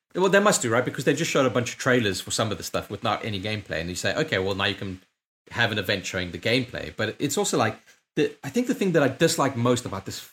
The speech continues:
fucking covid twenty twenty year is, you know, with, without the focus of E three, it, it, it's, it's almost like these companies,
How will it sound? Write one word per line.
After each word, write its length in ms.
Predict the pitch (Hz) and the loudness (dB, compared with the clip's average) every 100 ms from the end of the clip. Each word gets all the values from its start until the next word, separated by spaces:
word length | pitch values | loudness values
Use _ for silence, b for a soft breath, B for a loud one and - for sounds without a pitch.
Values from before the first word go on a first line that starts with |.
| _ | _
fucking 440 | - 131 135 113 - | -8 -4 -2 -4 -4
covid 420 | - 156 139 131 - | 0 4 6 4 0
twenty 220 | 139 117 | -2 -2
twenty 260 | - 117 | -2 -2
year 380 | 98 113 98 85 - B B B - | 0 2 2 0 -6 B B B 2
is, 540 | 127 120 117 - - _ _ _ _ _ - | 4 4 2 -2 -4 _ _ _ _ _ -2
you 80 | 117 | 2
know, 120 | 120 | 4
with, 260 | 123 123 143 | 2 0 -4
without 380 | 127 160 254 233 | -4 0 0 -2
the 40 | |
focus 540 | - - 190 - 123 | 0 4 4 2 -2
of 120 | 117 - | -2 -2
E 160 | 139 | -4
three, 460 | 120 - 151 85 76 _ _ _ _ _ _ _ _ _ - | -4 -2 0 0 -6 _ _ _ _ _ _ _ _ _ -4
it, 160 | 147 - | -2 -4
it, 140 | - - - | -8 -8 -8
it's, 180 | - - | -6 -4
it's 100 | 180 | 0
almost 260 | 247 320 269 | 0 0 -2
like 180 | 214 - _ | -6 -8 _
these 240 | 151 143 - | -8 -8 -4
companies, 640 | 247 254 226 165 123 | -4 -2 -2 -4 -4